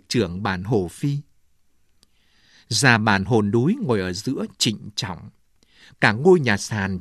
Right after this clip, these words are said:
chật ních người nhưng im phăng phắc. Già nói say sưa, cũng bằng thứ ngôn ngữ mà tôi không sao hiểu được. Chỉ thỉnh thoảng mới nghe được những âm từ quen thuộc như thằng Pháp,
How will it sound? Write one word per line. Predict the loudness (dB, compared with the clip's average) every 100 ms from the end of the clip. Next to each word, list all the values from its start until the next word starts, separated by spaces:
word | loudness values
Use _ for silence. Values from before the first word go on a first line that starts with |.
| 0
chật | -2 0
ních | -4 -2
người | -4 -2 -2 -2 -8 _
nhưng | -6 -2 -2 -4 _
im | 0 0 0
phăng | -6 -10
phắc. | -4 -6 -6 _ _ _ _ _ _ _ _ -20 -10
Già | -4 2 2
nói | 2 0 -2
say | -2 -2 -2
sưa, | -2 -2 -2 -4 _ _ _ _
cũng | 4 4 2
bằng | 0 0
thứ | -2
ngôn | 0 2 0
ngữ | 0 -2
mà | -2 -4
tôi | -2 -2 -2
không | -4 -6 -6
sao | -4 -4 -2
hiểu | -2 -4
được. | -4 -6 -8 _ _ _ _ _ _ _ _ 0
Chỉ | 0
thỉnh | 2 -2 0
thoảng | 0 0 0 0
mới | 0
nghe | 0 0
được | 0 -2 -4 _ _
những | -6 -6 -2
âm | 0 0
từ | 0 0 0 -2
quen | -2 -2 -2
thuộc | -4 -6 -6
như | -8 -6 -6 -8 _ _ _ _
thằng | -12
Pháp, | -12 -2 0 0